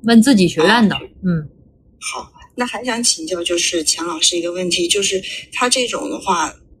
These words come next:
Speaker 2: 嗯，是适合垂直深造呢，还是说跨专业保研呢？这一块儿。
Speaker 1: 我不太看，
Speaker 2: 现在在
Speaker 1: 我不太看好语言类的。嗯，如果说他对这个特别感兴趣，你就继续本专业就得了，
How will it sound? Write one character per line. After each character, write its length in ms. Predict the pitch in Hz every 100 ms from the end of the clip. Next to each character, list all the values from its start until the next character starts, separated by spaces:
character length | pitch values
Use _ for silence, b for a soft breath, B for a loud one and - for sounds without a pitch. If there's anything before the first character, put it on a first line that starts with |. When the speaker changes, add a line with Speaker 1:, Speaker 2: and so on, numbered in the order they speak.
| _ _ -
Speaker 2:
嗯， 240 | 175 165
是 220 | - -
适 300 | 233 - 254
合 360 | 240 175 165 170
垂 600 | - - - 170 220 254
直 680 | - 151 156 160 180 190
深 380 | 196 - 220 220
造 280 | 220 226 196
呢， 80 | 156
还 220 | - 151
是 100 | 175
说 340 | 175 185 180 180 B B B
跨 220 | - -
专 200 | 190 175 175
业 120 | 170
保 200 | - 156
研 140 | - -
呢？ 80 | - - - _ _ -
这 140 | 92
一 60 | -
块 120 | - -
儿。 40 | - _ _ -
Speaker 1:
我 140 | 196
不 120 | 170 226
太 220 | 262 262
看， 240 | - 262
Speaker 2:
现 60 | 226
在 0 |
在 60 | -
Speaker 1:
我 140 | 208
不 100 | 190
太 180 | 214 285
看 220 | 247 247
好 220 | 226 180 208
语 180 | 185
言 240 | 165 160 143 165
类 240 | 226 196
的。 180 | 147 - _ _
嗯， 140 | 170 170 156 170 -
如 100 | 220
果 140 | 247
说 120 | 202
他 100 | 220
对 140 | 226 233
这 120 | 226
个 80 | 214
特 320 | 214 - 359
别 220 | 190 180
感 200 | 196 139
兴 240 | - 185 165
趣， 220 | - 147 -
你 120 | 175
就 220 | 170 185 175
继 240 | - 214
续 220 | 202 190
本 200 | 160 156
专 220 | 160 180
业 140 | 208 180
就 120 | 156
得 100 | 143
了， 280 | 123 147